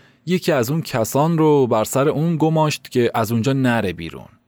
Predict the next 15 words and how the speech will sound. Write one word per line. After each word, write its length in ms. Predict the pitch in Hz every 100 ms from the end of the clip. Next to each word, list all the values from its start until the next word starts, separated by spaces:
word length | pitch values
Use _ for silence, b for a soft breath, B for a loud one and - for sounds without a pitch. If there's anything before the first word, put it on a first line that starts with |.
| _
بعدش 540 | 113 120 139 143 123
پشت 360 | - 131 131 -
در 220 | 135 127
دیگه 560 | 131 123 107 127 131 113
حمام 460 | 101 107 117 127
رو 260 | 131 123 113
سنگچینی 800 | - 113 107 107 - - 120 156
کردن 480 | 170 156 151 147 143
که 240 | 120 110
کسی 340 | 101 139 - 143
از 200 | 107 123
اون 120 | 131
راه 200 | 135 123
داخل 720 | - 107 - 110 107 113 120 123
نشه. 480 | 117 123 98 -